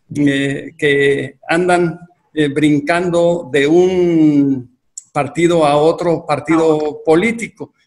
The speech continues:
Bueno, pues, eh, no saben nada de fidelidad. Eh, eh, en fin, eh, entonces, en re-, en resumidas cuentas, eh, eh, hay también por ahí algún, eh, eh, algún sociólogo muy importante que es Isaac Guzmán Valdivia.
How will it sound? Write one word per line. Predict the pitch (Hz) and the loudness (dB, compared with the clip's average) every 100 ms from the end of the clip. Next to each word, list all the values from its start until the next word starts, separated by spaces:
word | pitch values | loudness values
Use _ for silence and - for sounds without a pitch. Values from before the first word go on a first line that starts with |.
| - | -6
Bueno, | 285 - | -6 -6
pues, | 131 127 | -10 -8
eh, | 147 | -2
no | 143 156 | 2 2
saben | 160 147 147 | 0 0 0
nada | 156 - 151 | 0 -4 -4
de | 143 139 | -2 -2
fidelidad. | 139 147 156 170 190 240 254 - _ _ _ _ _ _ | -2 -2 0 0 2 0 -2 -14 _ _ _ _ _ _
Eh, | 160 160 - | -2 -2 -2
eh, | 156 | 0
en | 156 | 0
fin, | 156 160 - - _ _ _ | 2 0 -2 -16 _ _ _
eh, | 147 147 147 143 139 139 | 0 2 4 2 0 -2
entonces, | 135 208 220 202 - - | -2 -2 -2 -2 -6 -4
en | 147 143 | 0 0
re-, | 147 147 151 | 0 -4 -2
en | 147 | -2
resumidas | 147 170 190 190 - | -2 -2 -2 -2 -2
cuentas, | 185 175 - 214 - - - - _ _ _ | -2 -2 -2 -4 -6 -10 -12 -14 _ _ _
eh, | 156 147 143 139 147 156 - | 0 2 4 2 -2 -6 -10
eh, | 151 160 | -6 -2
hay | 202 | 0
también | 214 196 202 202 | 0 -2 -2 -2
por | 196 | -2
ahí | 175 185 190 | 0 2 0
algún, | 175 165 185 185 180 175 160 147 135 120 - _ _ _ | 0 -2 -2 -2 -2 0 0 0 -2 -6 -14 _ _ _
eh, | - 131 127 90 - | -16 -14 -14 -16 -12
eh, | 127 131 - | -12 -12 -8
algún | 139 160 190 | -4 0 0
sociólogo | - 165 160 170 190 196 180 185 | -2 -2 0 2 2 2 0 0
muy | 175 190 180 | 0 -2 -2
importante | 185 - 147 - 165 160 175 - | -2 -4 -8 -2 -2 -2 -6 -4
que | 160 | -4
es | 160 | -4
Isaac | 147 131 - 165 151 | -6 -4 -2 -2 -4
Guzmán | 139 147 147 143 | -6 -4 -2 0
Valdivia. | 135 131 160 175 247 269 | -2 -2 -2 -2 -4 -4